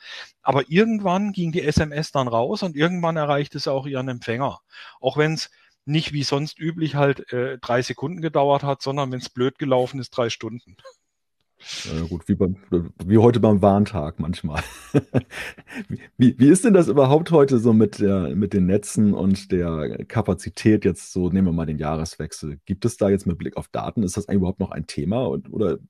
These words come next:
Speaker 2: ist das tatsächlich, geht, geht nur mir das so, dass das eben ein Thema der Vergangenheit war, dass es irgendwo mal hakt, wenn dann eben so, ja, ein Großereignis ist?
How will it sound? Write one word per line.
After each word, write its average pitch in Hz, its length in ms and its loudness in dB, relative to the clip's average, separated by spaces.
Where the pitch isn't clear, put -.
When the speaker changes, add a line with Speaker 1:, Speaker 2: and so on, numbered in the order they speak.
Speaker 2:
ist - 160 -6
das 95 140 -2
tatsächlich, 95 600 -2
geht, 104 240 -6
geht 104 160 0
nur 104 100 6
mir 117 160 8
das 107 180 4
so, 101 220 4
dass 101 180 2
das 98 160 2
eben 95 200 0
ein 95 120 -2
Thema 101 280 4
der 90 80 0
Vergangenheit 80 640 -4
war, 69 220 -8
dass - 140 -12
es 78 120 -14
irgendwo 82 220 -6
mal 67 200 -10
hakt, 71 420 -10
wenn 76 120 -8
dann 73 140 -8
eben 80 240 -8
so, 71 400 -10
ja, 73 160 -6
ein 80 60 -8
Großereignis 69 760 0
ist? - 360 -18